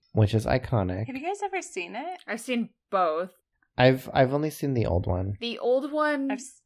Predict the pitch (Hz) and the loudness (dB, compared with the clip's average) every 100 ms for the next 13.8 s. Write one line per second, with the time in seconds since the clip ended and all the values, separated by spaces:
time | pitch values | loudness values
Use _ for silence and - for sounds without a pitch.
0 | - 233 214 214 - - 202 190 185 196 | 2 4 6 2 -4 -6 0 2 2 -2
1 | 208 208 202 196 185 180 - 190 185 180 | -4 -4 -4 -4 -4 -8 -12 -8 -4 -4
2 | - - - _ _ - - - 170 175 | -6 -18 -20 _ _ -20 -18 -16 -6 0
3 | 170 180 - 180 185 180 185 175 170 - | 0 -2 -8 -8 -8 -8 -6 -6 -8 -10
4 | - 175 175 175 170 175 185 165 160 165 | -12 -10 -10 -10 -10 -8 -6 -6 -6 -8
5 | - 165 165 160 165 170 185 202 _ _ | -6 -4 -4 -2 0 0 -4 -8 _ _
6 | 175 180 185 - 170 160 - - 185 185 | -14 -12 -14 -12 -12 -12 -14 -18 -14 -2
7 | 151 117 349 - 98 440 453 427 294 233 | 2 2 2 -2 -2 -6 -8 -8 -4 -6
8 | - 196 196 220 190 180 180 170 170 170 | -4 -8 -6 -6 -6 -2 -2 -2 -2 -2
9 | 160 175 180 175 208 202 202 208 214 233 | -2 -4 -8 -10 -10 -10 -10 -10 -6 -6
10 | - 226 233 233 240 247 - _ _ 175 | -6 -6 -2 2 2 0 -4 _ _ -4
11 | 170 226 226 247 277 294 302 262 233 202 | 0 4 4 4 4 2 4 2 2 0
12 | - 214 208 208 175 185 156 165 175 160 | -2 0 0 0 -2 -2 -2 -4 -6 -4
13 | 175 170 - - 180 180 175 - | -6 -6 -10 -4 -2 -2 -4 -10